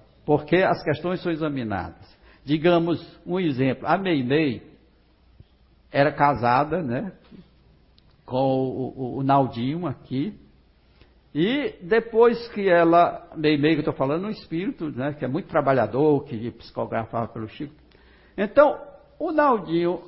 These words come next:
depois de um tempo, casou de novo. E a Meimei ficou com ciúme lá por cima, ciúme,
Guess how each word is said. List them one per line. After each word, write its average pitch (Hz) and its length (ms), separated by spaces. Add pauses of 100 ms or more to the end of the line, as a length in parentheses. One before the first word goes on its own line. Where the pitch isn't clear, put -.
(200)
depois 165 440
de 147 80
um 214 140
tempo, 226 720 (720)
casou 135 460
de 226 120
novo. 151 300 (1400)
E 151 140
a 208 100
Meimei 214 400
ficou 277 360
com 381 120
ciúme 392 500
lá 254 140
por - 140
cima, 226 360
ciúme, 294 720